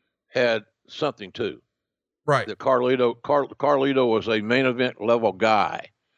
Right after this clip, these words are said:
Speaker 1: We just gotta get him there, and he's gotta show consistency,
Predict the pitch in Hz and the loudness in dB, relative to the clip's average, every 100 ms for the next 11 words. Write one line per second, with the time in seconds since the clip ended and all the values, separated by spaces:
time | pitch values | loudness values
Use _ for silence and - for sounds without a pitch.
0 | _ _ - 123 110 127 101 110 131 117 | _ _ -4 -4 0 0 0 0 0 2
1 | 104 98 98 - _ - 104 131 127 127 | 2 4 2 -2 _ -14 -2 -2 2 0
2 | 101 - 120 110 - - 147 - 82 - | 0 0 0 0 -4 0 0 -2 -8 -10
3 | - - | -12 -14